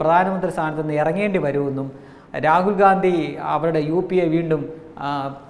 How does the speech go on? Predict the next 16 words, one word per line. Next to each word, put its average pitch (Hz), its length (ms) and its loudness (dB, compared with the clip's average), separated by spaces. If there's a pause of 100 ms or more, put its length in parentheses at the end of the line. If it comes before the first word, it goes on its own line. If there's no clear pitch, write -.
പിന്നെ 180 320 0
രണ്ടാമത് 175 440 4
ഒന്നുകൂടെയൊക്കെ 165 520 2
വളച്ചുകൂട്ടി 160 640 0
എടുത്ത് 147 380 -2 (240)
പ്രധാനമന്ത്രിയൊക്കെ 165 760 0
ആവുമെന്നാണ് 143 640 0
ഈ 147 140 -4
മഹാമാരി 147 580 -2
രണ്ടായിരത്തി 131 540 -4 (140)
പത്തൊമ്പതിൽ 127 560 -4 (380)
ഇങ്ങനെ 127 280 -8 (220)
പടച്ചു 117 300 -10
വിട്ടത്. 98 300 -14 (340)
അത് 247 120 4
വളരെ 320 240 4